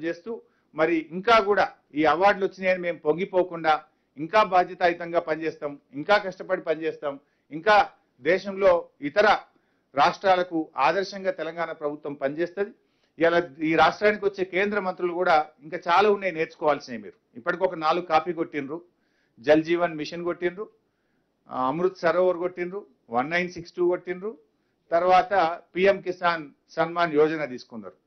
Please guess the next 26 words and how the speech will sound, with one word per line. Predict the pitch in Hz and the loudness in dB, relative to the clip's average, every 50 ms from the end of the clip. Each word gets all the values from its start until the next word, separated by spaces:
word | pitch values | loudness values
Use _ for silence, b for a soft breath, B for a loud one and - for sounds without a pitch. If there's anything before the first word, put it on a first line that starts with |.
| _ - 143 | _ -14 -4
ఇంకా | 147 185 180 180 165 | -2 -2 -2 0 2
చాలా | 156 151 170 185 185 | 2 2 2 2 0
ఉన్నాయి | 185 175 175 170 - | -2 -4 -6 -4 -4
తెలంగాణలో | 156 156 156 160 160 156 156 147 | -6 -4 -4 -4 -4 -4 -6 -8
మీరు | 147 127 120 | -8 -8 -6
చూడాల్సినవి. | 139 151 151 147 151 - 175 190 226 240 - _ _ _ _ _ _ _ - 127 | -2 0 0 0 -2 -4 -8 -10 -10 -10 -12 _ _ _ _ _ _ _ -4 -4
వస్తున్న | 131 - - 180 180 170 | -4 -4 -4 -4 -2 -2
రండి, | 156 143 147 160 165 175 - | 0 -2 -2 -4 -4 -6 -6
సంతోషం. | 147 143 143 170 170 165 190 208 233 233 - _ _ _ _ _ _ | -8 -6 -4 -4 -4 -4 -6 -8 -10 -10 -14 _ _ _ _ _ _
ఇరవై | - 147 156 175 180 190 190 190 | -2 0 2 4 6 6 6 6
నాలుగు | 185 180 175 180 165 151 | 4 4 2 2 -2 -2
గంటలు | 165 165 180 175 214 214 202 170 | -4 -4 -2 -2 0 2 2 2
ఉచిత | 165 - 190 175 190 190 190 | 0 0 -2 -2 -2 0 2
కరెంట్ | 170 170 175 170 165 | 0 0 0 -2 -2
ఇవాళ | 170 165 160 156 151 | 0 0 0 0 -2
మేము | 143 143 143 | -6 -8 -10
ఇస్తున్నాం. | - - 180 175 196 226 247 - _ _ _ _ _ _ - 135 | -10 -8 -6 -4 -4 -6 -6 -10 _ _ _ _ _ _ -6 -4
మిగతా | 147 160 156 180 180 165 170 | -4 0 2 2 4 4 4
రాష్ట్రాల్లో | 170 165 - - 160 160 160 160 151 | 0 0 -2 -2 -2 0 0 0 -2
ఇవ్వండి, | 160 170 180 170 135 | -2 -2 -4 -6 -4
దీన్ని | 135 147 156 165 156 | -4 -4 -2 0 0
కూడా | 160 160 | 0 0
కాపీ | 156 156 143 143 151 160 151 156 | 0 0 0 0 0 -2 -4 -4
కొట్టి | 151 156 143 127 | -6 -8 -6 -4
దేశం | 131 139 139 156 151 151 | -4 -4 -4 -6 -10 -10
మొత్తం | 143 - - 156 | -10 -10 -12 -12